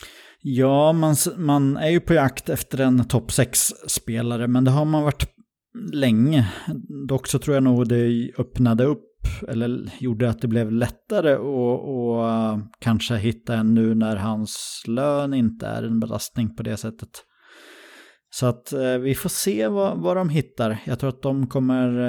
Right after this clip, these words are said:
eh, kommer gå för det. Och nu när de har börjat få igång spelet, eh, Caps, och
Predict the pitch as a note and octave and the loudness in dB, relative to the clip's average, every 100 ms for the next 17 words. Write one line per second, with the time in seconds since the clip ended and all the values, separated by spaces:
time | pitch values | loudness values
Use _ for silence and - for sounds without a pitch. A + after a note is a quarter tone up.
0 | A#2+ A#2+ A2+ A2+ B2 B2 F#3 F#3 A#2+ A2+ | -2 -2 -2 0 0 0 0 0 2 4
1 | A#2 C3 C#3 C3 C3+ B2+ B2 C3 B2+ - | 4 2 2 2 2 2 4 2 2 -2
2 | C3+ B2 A#2+ A#2+ - D3+ E3 F3 E3+ _ | -4 2 4 4 0 -4 -2 -2 -4 _
3 | - - - B3 _ - - D#2+ - C#3 | -10 -10 -12 -18 _ -20 -20 -20 -8 -4
4 | C#3 - - - - D3 C3 | -4 -4 -8 -8 -8 -6 -4